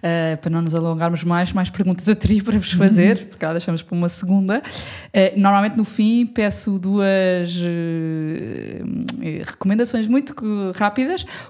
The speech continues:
Speaker 1: Uma é um hábito que tenham em família, eh,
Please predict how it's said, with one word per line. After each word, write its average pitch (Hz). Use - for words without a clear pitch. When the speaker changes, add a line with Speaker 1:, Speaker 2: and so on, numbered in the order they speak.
Speaker 1:
Uma 214
é 190
um 196
hábito 185
que -
tenham 165
em 156
família, 160
eh, 139